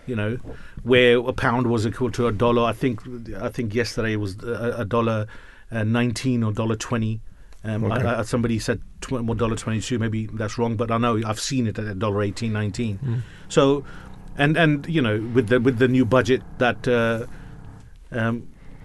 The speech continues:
Speaker 1: with the new budget that, uh, um, our Chancellor came up with, Jeremy Hunt,
Speaker 2: Yeah.
Speaker 1: um, the markets didn't kind of go do gymnastics like it did when,
Speaker 2: Yeah.
Speaker 1: when <laughs> Kwasi Kwarteng kind of did the mini budget. So, you know, it, it, it,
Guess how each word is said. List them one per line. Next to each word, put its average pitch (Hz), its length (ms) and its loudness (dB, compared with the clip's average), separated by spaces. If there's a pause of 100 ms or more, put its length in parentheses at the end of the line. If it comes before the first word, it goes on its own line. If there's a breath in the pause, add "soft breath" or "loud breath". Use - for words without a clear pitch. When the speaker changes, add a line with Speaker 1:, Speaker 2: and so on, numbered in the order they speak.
(760 loud breath)
Speaker 1:
with 139 140 4
the 135 80 6
new 139 160 6
budget 131 380 4
that, 117 380 0
uh, 107 600 2
um, 107 260 -2
our 113 120 0
Chancellor 117 440 -2
came 107 260 -2
up 104 60 -4
with, 101 140 -4
Jeremy 107 240 0
Hunt, 113 280 -2 (220 loud breath)
Speaker 2:
Yeah. 117 160 4 (120)
Speaker 1:
um, 110 500 0
the 123 80 2
markets 117 460 0
didn't 107 520 -4
kind 110 180 -2
of - 280 -6 (120)
go 110 200 0
do 110 180 -2
gymnastics 110 600 -2
like 104 180 -4
it 98 60 0
did 101 180 -2
when, 104 200 -2
Speaker 2:
Yeah. 110 280 2
Speaker 1:
when 107 140 -2
<laughs> - 0 -
Kwasi 143 320 2
Kwarteng 120 560 2 (320 loud breath)
kind 123 160 2
of 104 200 -4 (140)
did 110 140 0
the 113 80 2
mini 110 180 2
budget. 107 300 -2 (340 loud breath)
So, 190 400 6
you 202 160 4
know, 131 240 2 (380 loud breath)
it, 165 240 2
it, 165 320 2
it, 170 220 4